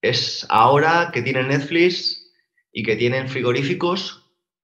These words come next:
y que tienen, eh, y que tienen muchos medios, pero que antes no existía. Y nada más lejos. O sea, mm, Epicteto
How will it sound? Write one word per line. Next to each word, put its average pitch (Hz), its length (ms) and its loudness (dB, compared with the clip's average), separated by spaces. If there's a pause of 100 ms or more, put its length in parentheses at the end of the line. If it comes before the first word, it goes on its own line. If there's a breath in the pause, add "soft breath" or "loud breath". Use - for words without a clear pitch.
(560)
y 120 100 -10
que 117 120 0
tienen, 120 800 -2
eh, 98 720 -4
y 101 100 -8
que 101 120 -6
tienen 117 280 -4
muchos 120 360 -2
medios, 135 840 -2
pero 113 140 -2
que 113 100 -2
antes 123 360 -4
no 139 80 0
existía. - 720 -2 (560 soft breath)
Y 107 80 -6
nada 117 200 -2
más 117 180 -2
lejos. - 640 -4 (640)
O - 20 -14
sea, - 240 -6
mm, - 460 -8 (340)
Epicteto 131 1040 -2